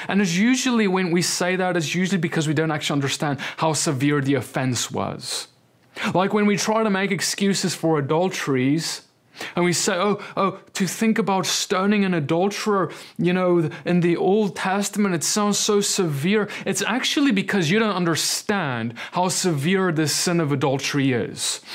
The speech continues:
You don't perceive it the same way God does. You don't, you, you have watered it down to something that is so light and whatever that any kind of horrific judgment upon it that would match the crime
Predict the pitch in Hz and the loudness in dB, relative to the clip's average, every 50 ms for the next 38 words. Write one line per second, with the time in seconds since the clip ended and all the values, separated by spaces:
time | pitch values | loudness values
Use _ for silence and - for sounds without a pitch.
0 | - 196 147 170 214 247 277 285 277 233 - - 214 175 139 - - - - 262 | -10 -4 0 2 2 2 2 2 2 0 0 -2 -2 -2 0 -2 -2 -2 0 0
1 | 240 233 214 156 156 147 147 - - - - 165 156 - - 196 190 185 175 170 | 2 2 2 2 0 -2 -2 -6 -10 -6 -2 -2 0 0 0 2 2 2 2 2
2 | 160 135 170 165 165 147 135 123 175 160 143 120 104 101 - - - - - - | 0 0 0 0 0 0 -2 -2 -2 0 0 -2 -4 -6 -8 -8 -8 -8 -8 -10
3 | - - 185 214 226 240 240 240 202 - - - 175 190 226 233 208 165 160 185 | -6 0 2 2 4 4 2 2 0 -2 -4 -4 0 2 2 4 2 2 2 2
4 | 226 233 - 196 185 175 - - - - - 147 143 131 139 - - 160 151 160 | 4 4 2 2 -2 -2 -4 -8 -14 -12 -6 -4 -4 -4 -4 -4 -2 0 2 4
5 | 196 226 254 285 294 302 294 262 208 208 220 214 190 - 180 160 139 175 202 208 | 4 4 4 2 2 0 0 0 0 0 0 0 0 0 -2 -2 0 0 0 0
6 | 220 202 175 151 135 135 127 139 160 175 170 - _ _ _ _ - - - - | 0 0 0 0 0 0 -2 -2 -4 -6 -8 -12 _ _ _ _ -18 -18 -16 -8
7 | - - 214 196 - - 233 226 226 220 240 233 214 202 202 196 196 185 - - | 0 0 2 2 2 2 2 2 2 2 4 2 2 2 2 0 0 0 0 0
8 | - 226 220 214 208 185 170 165 175 170 175 185 202 214 208 208 - - - - | 0 2 2 2 2 2 2 2 4 2 2 2 0 -2 -2 -4 -8 -12 -12 -12
9 | - - - 170 165 170 160 165 185 190 185 196 190 185 175 143 135 127 123 120 | -8 -4 -2 0 0 2 2 4 4 4 2 2 0 0 0 0 2 2 2 2
10 | 123 123 - - - 214 - 175 175 180 - - 185 202 202 220 208 214 - - | 0 -2 -4 -10 -12 -4 -2 -2 0 0 0 0 0 2 2 2 2 0 -2 -2
11 | 196 185 185 180 175 160 139 - - 170 160 156 180 180 - 196 175 151 123 120 | 0 0 0 0 -2 -4 -4 -2 0 0 2 2 0 0 -2 -2 -2 -2 0 0
12 | 165 165 175 160 160 175 165 160 151 139 143 - - 180 175 170 170 156 139 143 | 0 2 2 2 2 2 2 2 0 -2 -2 -4 -2 0 0 2 2 0 0 0
13 | 147 147 151 143 135 135 143 160 180 247 - - - 160 156 - - - 165 147 | 0 0 0 0 0 2 0 0 -2 -2 -4 -4 -4 -4 -4 -2 -2 0 0 2
14 | 135 127 123 123 | 2 0 -2 -4